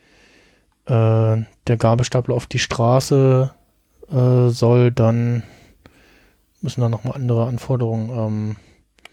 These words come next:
dran. Ja, aber gibt's, also gibt's verschiedene, verschiedene Bereifungen, je nach, äh, Einsatzzweck vom Stapler halt, ne? Ähm, ich hatte es auch den einen Tag, da kam ein Selbstabholer und hatte, ähm, ähm, was war denn das?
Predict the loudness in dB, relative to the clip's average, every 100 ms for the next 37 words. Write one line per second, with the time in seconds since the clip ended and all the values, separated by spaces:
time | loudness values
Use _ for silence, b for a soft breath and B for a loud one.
0 | b b b b -8 -6 -6 -2 2 2
1 | 2 -2 0 2 0 -2 -6 -6 -4 -6
2 | -6 -8 -6 -6 -6 -6 -6 -6 -8 -10
3 | -10 -8 -6 -8 -12 -10 -6 -6 -8 -8
4 | -8 -8 -10 -10 -10 -12 -8 -8 -8 -10
5 | -8 -8 -8 B B B B B B B
6 | B B B B B _ _ -4 -2 -4
7 | -8 -14 _ -6 -2 0 0 0 0 0
8 | 2 0 0 -10 -18 -16 -2 2 2 2
9 | -2 -14 _ _ _ _ -2 0 2 0
10 | 0 -2 -2 2 4 4 2 -2 -2 2
11 | 2 4 4 2 0 -2 -4 -8 -10 b
12 | b b _ -2 2 4 4 4 4 2
13 | 2 0 -2 -4 -6 -8 -6 -6 -6 -10